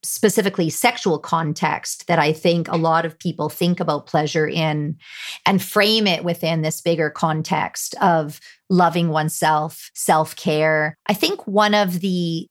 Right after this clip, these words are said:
consequences of covid, if covid has taught us anything, is the importance of filling our own cup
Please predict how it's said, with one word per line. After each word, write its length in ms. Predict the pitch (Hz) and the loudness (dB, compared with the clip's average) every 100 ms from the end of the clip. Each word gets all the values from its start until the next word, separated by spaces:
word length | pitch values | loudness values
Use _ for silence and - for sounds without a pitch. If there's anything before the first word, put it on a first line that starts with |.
| - | -6
consequences 760 | - 220 208 226 262 240 233 208 | 0 2 2 2 2 2 0 2
of 220 | 180 170 | -2 -2
covid, 600 | 214 220 196 165 156 165 | 0 2 2 0 0 -2
if 200 | - 190 | -4 -2
covid 320 | - 202 185 185 | 0 0 2 0
has 320 | 180 - - - | 0 -2 -12 0
taught 180 | 190 175 | 2 2
us 160 | - | 2
anything, 560 | 175 185 185 151 165 208 | 2 2 0 0 0 0
is 420 | 214 202 202 170 - | 2 4 4 0 -2
the 160 | 196 | 0
importance 680 | 175 165 208 196 180 170 - | 0 -2 -2 -2 0 -2 0
of 200 | 165 156 | -2 0
filling 340 | 190 175 175 | 0 2 2
our 120 | 165 | 2
own 200 | 156 156 | 0 -2
cup 400 | 156 208 - - | -2 0 0 -2